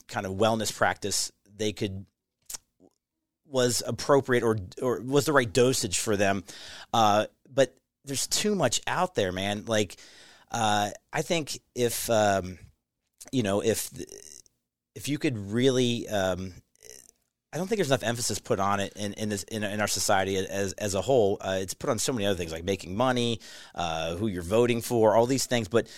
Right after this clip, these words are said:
people forget that, you know, if you're not moving well, you're not feeling well, you're not gonna be your best for any of the other stuff during the day anyhow. So I, I, I really think a daily movement practice from a, uh, like a, a, a great coach like yourself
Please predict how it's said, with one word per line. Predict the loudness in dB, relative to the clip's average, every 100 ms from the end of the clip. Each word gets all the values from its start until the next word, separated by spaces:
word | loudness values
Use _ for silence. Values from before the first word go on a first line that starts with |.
| -20 -10
people | -6 -6 -6
forget | -6 -2 0 2
that, | 0 0
you | -2
know, | 0 0
if | 0
you're | -4
not | -4 -4 -6 _ _ _ _
moving | -4 0 0 2
well, | 2 4
you're | 4
not | 0 0
feeling | -2 -2 0
well, | 2 2
you're | 2
not | 0
gonna | -2
be | -2
your | -2 0
best | 2 2 0
for | -2
any | 0
of | 2
the | 2
other | 0 -2
stuff | -4 -4 -4
during | -4 -4
the | -2
day | -2 0
anyhow. | -2 -2 -2
So | 2 4 4
I, | 4 0 0 _ _ -4
I, | -2
I | -2 -2 -2
really | -2 0 2 2 0 -4 -14 -20 _
think | -8 -6
a | -4
daily | -2 0 0
movement | -4 -4 -2
practice | 0 0 0 -4
from | -4 -4 -6 -6
a, | -4 -4 -6 -14
uh, | -14 -12
like | -10 -10 -6
a, | -6 -6 -8 -12 -12
a, |
a | -4
great | 0 0
coach | 2 0
like | -2 -4
yourself | -4 2 4 4 2